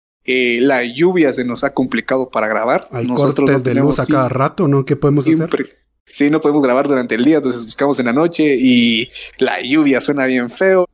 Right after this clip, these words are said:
Speaker 1: No sé mucho, se me entró el agua, se hizo un desmadre y hemos
Speaker 2: <laughs>
Speaker 1: estado pausando, pausando hasta que se nos dio la oportunidad. Así que no nos pedamos que nos comprendan, sino que nos tengan paciencia.
Speaker 2: Si nos tardamos en lanzar episodios, paciencia,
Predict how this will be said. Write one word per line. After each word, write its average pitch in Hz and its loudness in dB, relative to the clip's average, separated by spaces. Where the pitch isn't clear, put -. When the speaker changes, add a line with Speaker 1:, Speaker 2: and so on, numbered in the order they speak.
Speaker 1:
No 160 -2
sé 160 -2
mucho, 175 -2
se 135 0
me 127 0
entró 147 0
el 160 2
agua, 208 -2
se 165 -2
hizo 165 -2
un 160 -6
desmadre 190 -2
y 151 2
hemos 147 -4
Speaker 2:
<laughs> - -4
Speaker 1:
estado 143 -2
pausando, 160 0
pausando 165 -2
hasta 160 0
que - -2
se 170 0
nos 147 0
dio 170 2
la 180 2
oportunidad. 156 0
Así 151 -2
que 127 -2
no 160 0
nos 202 0
pedamos 175 -2
que - -4
nos 117 -8
comprendan, 196 -2
sino 127 -2
que - -6
nos 107 -2
tengan 135 -2
paciencia. 202 0
Speaker 2:
Si 117 0
nos 117 0
tardamos 131 0
en 123 0
lanzar 117 -2
episodios, 147 -2
paciencia, 107 -4